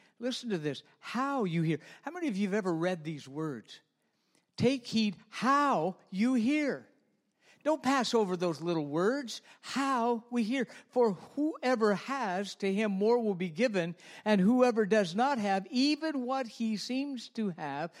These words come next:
will be taken from him." Isn't that interesting that Mark four really parallels this passage? Why? Because God was saying communication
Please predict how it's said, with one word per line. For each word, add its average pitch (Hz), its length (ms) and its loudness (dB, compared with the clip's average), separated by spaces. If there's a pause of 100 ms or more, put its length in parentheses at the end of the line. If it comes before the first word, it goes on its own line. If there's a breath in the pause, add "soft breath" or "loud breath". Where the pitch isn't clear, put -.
(160 loud breath)
will 190 100 2
be 190 140 0
taken 214 380 0
from 254 240 -2
him." 180 160 -4 (240 loud breath)
Isn't 285 240 -6
that 254 180 0
interesting 247 560 -2
that 185 160 -2
Mark 202 440 0
four 208 420 2 (280 loud breath)
really 226 460 2
parallels 185 840 0 (180 soft breath)
this 220 220 0
passage? 233 680 -4 (1700)
Why? 269 420 0
Because 220 420 0
God 262 360 2
was 220 200 0
saying 220 560 0
communication 220 1040 0